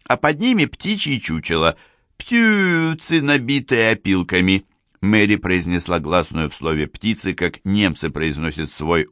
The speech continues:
«умлаут». Эти птицы, превратившись в тевтонских птюц,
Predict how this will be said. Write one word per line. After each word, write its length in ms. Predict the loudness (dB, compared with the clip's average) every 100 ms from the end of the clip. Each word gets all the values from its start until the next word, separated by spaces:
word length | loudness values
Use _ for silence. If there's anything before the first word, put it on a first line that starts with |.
| -2
«умлаут». 720 | 0 2 0 -2 -6 -10 -20 _ _ _ _ _ _ 2
Эти 320 | 4 4 2
птицы, 560 | 0 2 4 4 2 2
превратившись 840 | 2 2 2 2 0 2 0 -2
в 80 | -2
тевтонских 680 | 0 2 4 2 2 -2 -2
птюц, 760 | 2 8 10 10 8 6 2